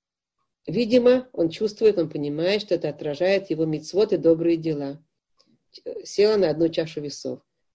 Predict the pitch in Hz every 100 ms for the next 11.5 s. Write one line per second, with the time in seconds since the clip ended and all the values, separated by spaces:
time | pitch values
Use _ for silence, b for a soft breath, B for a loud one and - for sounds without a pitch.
0 | _ _ 143 143 139 - 175 214 214 165
1 | 156 147 - _ - 160 160 151 147 143
2 | 143 151 208 220 196 175 160 147 160 151
3 | 156 151 147 143 170 208 214 180 165 160
4 | 156 156 143 156 202 208 202 185 175 175
5 | 170 165 165 165 _ _ _ - 247 240
6 | 180 160 - 190 180 165 151 151 147 147
7 | - 160 - 135 135 - 226 269 _ _
8 | _ _ _ 185 190 190 196 208 247 -
9 | 226 233 247 - 226 220 220 214 - 202
10 | 202 208 202 190 196 196 190 - 240 269
11 | 277 277 240 233 -